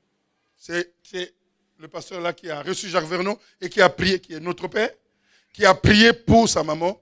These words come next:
Parce que sa maman allait dans les maisons des féticheurs pour chercher à avoir un enfant. La grand-mère qui était là, il dit non,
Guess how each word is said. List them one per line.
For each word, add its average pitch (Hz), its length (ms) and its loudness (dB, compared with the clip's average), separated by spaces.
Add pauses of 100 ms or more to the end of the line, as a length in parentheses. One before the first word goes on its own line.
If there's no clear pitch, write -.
(320)
Parce 165 100 -12
que 247 80 -6
sa 220 140 -2
maman 214 260 0
allait 214 300 4
dans 185 160 -8
les 180 160 -4
maisons 180 300 -8
des 175 100 -8
féticheurs 165 420 -8
pour 170 100 -18
chercher 160 300 -12
à 165 40 -4
avoir 156 240 -6
un 156 100 -12
enfant. 135 280 -20 (1400)
La 214 140 2
grand-mère 277 480 4
qui 254 120 -2
était 247 260 2
là, 247 160 6
il 226 80 0
dit 233 100 -8
non, 254 400 0